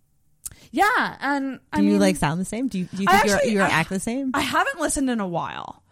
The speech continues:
Speaker 1: but I do notice that, like, with time, the conversation gets more intelligent and more, like,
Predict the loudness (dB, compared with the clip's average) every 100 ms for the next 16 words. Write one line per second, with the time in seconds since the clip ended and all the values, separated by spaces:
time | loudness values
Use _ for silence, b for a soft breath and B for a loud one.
0 | b b b b 2 2 2 -2 -4 -4
1 | -8 -16 -4 0 0 0 0 0 0 -2
2 | -2 -2 -4 -6 -8 -8 -4 -2 -2 -6
3 | -10 -8 -6 -6 -6 -8 -8 -10 -10 -10
4 | -10 -10 -10 -10 -8 -10 -10 -12 -12 -10
5 | -10 -12 -14 -18 b b b b b b
6 | -6 -4 -4 -10